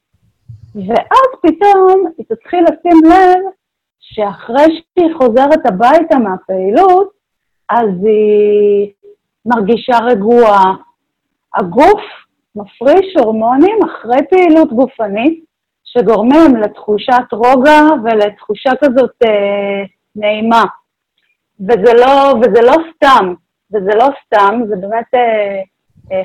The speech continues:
חלק ממה שקורה כשאנחנו עושים, עוסקים בפעילות גופנית.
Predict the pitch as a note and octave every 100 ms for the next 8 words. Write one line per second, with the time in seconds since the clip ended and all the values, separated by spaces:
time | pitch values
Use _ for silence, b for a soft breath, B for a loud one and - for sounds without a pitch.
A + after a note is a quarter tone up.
0 | - B3+ D4 A#3 G#3+ G#3 G#3+ G#3 - F#3
1 | F#3 - F#3+ F#3 F3 - F#3+ F#3 F#3 F3+
2 | F3+ F#3 - G3 F#3+ F#3 - _ _ -
3 | A#3 G#3+ F#3+ F3+ F3 E3+ E3+ E3+ F3 E3+
4 | G#3 -